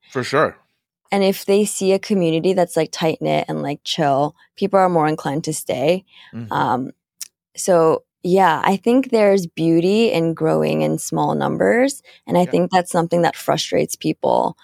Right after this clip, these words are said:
Speaker 2: after a while. And they'll tend to get, like, you know, like, not value those viewers as much anymore. And this is something that, like, I've gone through so many times.
Speaker 1: For sure.
Speaker 2: Um,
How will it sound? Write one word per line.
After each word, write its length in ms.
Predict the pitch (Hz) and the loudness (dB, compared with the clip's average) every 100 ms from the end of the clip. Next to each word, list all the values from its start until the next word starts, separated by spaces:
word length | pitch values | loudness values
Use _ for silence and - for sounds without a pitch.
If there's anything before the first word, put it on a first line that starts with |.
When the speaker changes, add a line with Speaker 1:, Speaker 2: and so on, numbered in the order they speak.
| - - _ | -20 -20 _
Speaker 2:
after 340 | - 160 - 151 | -4 -4 -2 0
a 120 | 156 | 2
while. 560 | - - 60 - - - - | 2 2 0 0 -4 -8 -4
And 420 | 147 139 147 156 - | -2 0 -2 -4 -2
they'll 120 | 165 | -2
tend 240 | 175 160 | 0 -4
to 80 | 165 | -2
get, 180 | 170 - | -2 -2
like, 260 | - 151 - - _ _ | 0 -2 -4 -20 _ _
you 100 | 202 | 0
know, 80 | 185 | 4
like, 140 | 175 | 4
not 220 | 175 160 156 | 2 2 2
value 460 | 160 151 151 160 | 4 4 4 2
those 240 | 151 151 156 | 2 0 -2
viewers 400 | 160 147 147 147 | -2 0 0 -2
as 140 | 151 | -4
much 220 | 143 147 - | -4 -6 -4
anymore. 440 | 151 147 147 147 | -2 -2 -2 -2
And 220 | 147 156 | -2 0
this 140 | 226 285 | 0 0
is 80 | |
something 220 | 330 254 190 | 0 0 2
that, 80 | 165 | 0
like, 120 | 165 | 0
I've 180 | 156 165 | -2 -2
gone 220 | 151 151 | -2 -2
through 180 | 165 165 | -2 -4
so 180 | 180 - | -2 -2
many 220 | - 147 | -2 -4
times. 500 | - - - 160 - - - | -4 -4 -4 -4 -8 -16 -10
Speaker 1:
For 100 | 123 | -6
sure. 320 | - 151 - _ - | -2 -2 -4 _ -2
Speaker 2:
Um, 420 | 175 160 90 | 0 0 -2